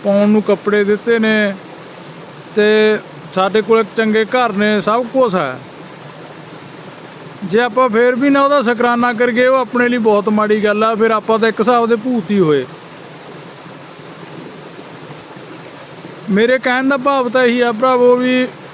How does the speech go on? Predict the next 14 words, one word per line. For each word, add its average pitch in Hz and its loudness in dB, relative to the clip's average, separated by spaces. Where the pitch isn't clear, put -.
ਉਸ 226 2
ਪ੍ਰਮਾਤਮਾ 214 2
ਦਾ 226 2
ਨਾਮ 190 0
ਜਪਣਾ 190 2
ਚਾਹੀਦਾ, 196 2
ਕਿਉਂਕਿ 226 -2
ਇਹ 254 4
ਕੰਮ 214 2
ਧੰਦਾ 226 2
ਤਾਂ 226 2
ਜਗਤ, 196 0
ਇਸ 208 2
ਜੱਗ 202 0